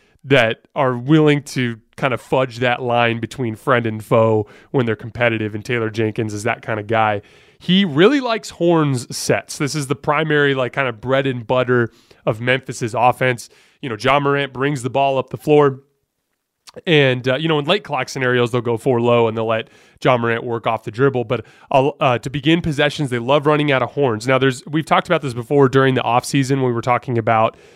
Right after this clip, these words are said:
what five out is and the principles of five out. But there are a bunch of, like, kind of core offensive concepts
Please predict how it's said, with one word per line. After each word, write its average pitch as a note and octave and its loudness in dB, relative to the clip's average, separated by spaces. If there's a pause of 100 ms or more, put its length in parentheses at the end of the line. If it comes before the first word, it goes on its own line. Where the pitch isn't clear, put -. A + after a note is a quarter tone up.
(140)
what C3+ 2
five A2+ -2
out A2 -4
is C#3 4
and A#2+ 0
the G#2+ -2
principles B2+ -2
of G#2+ -10
five A2+ -2
out. A#2 2 (480)
But E3+ 0
there F3 4
are E3 6
a D#3 0
bunch G#3+ 2
of, A3 -6
like, E3 -4
kind C#3 -6
of - -8
core D3+ -2
offensive B2+ -2
concepts B2+ -4